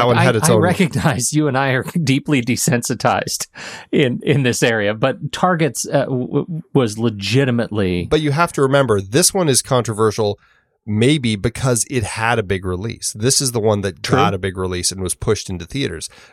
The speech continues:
Speaker 2: Targets, they were so scared about releasing it that it hardly had a release. So it didn't have anything out there to be controversial because there wasn't any talk about it.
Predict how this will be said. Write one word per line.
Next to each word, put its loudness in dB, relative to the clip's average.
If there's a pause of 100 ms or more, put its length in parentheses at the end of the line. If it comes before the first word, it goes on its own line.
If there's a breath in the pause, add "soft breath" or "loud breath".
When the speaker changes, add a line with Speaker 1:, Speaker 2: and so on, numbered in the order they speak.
Speaker 2:
Targets, 0
they 2
were 0
so 2
scared 2
about 0
releasing -4
it -4
that 0
it -4
hardly -4
had -4
a 0
release. -6
So 0
it -2
didn't -4
have -2 (400 loud breath)
anything 2
out 0
there 4
to -6
be -4
controversial -6
because -4 (320 soft breath)
there 4
wasn't 2
any -2
talk -2
about -10
it. -16